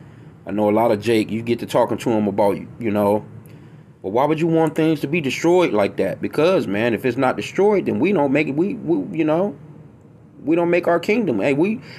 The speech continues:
we need outta here. This place has to be destroyed, man.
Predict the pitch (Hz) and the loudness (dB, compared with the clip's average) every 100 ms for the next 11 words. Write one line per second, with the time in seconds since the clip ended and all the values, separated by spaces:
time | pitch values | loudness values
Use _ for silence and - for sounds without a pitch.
0 | - - 233 196 170 320 190 - 156 - | -6 -2 2 2 2 2 2 0 -2 -6
1 | - - - - - - - _ _ _ | -20 -20 -20 -20 -20 -20 -20 _ _ _
2 | 180 - 185 175 180 - 143 147 120 110 | -10 -2 0 2 2 0 -2 -4 -6 -4
3 | 120 123 - 135 104 85 107 170 | -2 -2 2 4 4 2 -2 -4